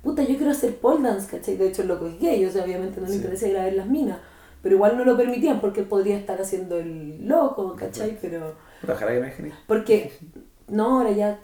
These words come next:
Speaker 1: casi todas las academias son mixtas, pero, mm, pero es, es, eh, eh, es,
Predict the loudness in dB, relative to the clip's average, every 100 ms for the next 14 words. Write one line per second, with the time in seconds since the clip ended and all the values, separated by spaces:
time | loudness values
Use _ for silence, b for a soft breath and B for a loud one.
0 | -8 -8 -8 -10 -12 -14 -14 -14 -14 -14
1 | -14 -14 -16 -16 -20 -20 b b b 2
2 | 4 4 2 0 -2 -8 -10 -14 -20 -6
3 | -2 0 0 -2 -4 -8 -6 0 0 0
4 | -8 -10 -6 -4 -2 0 0 0 -2 -2
5 | -10 -16 -18 -18 -18 -20 -20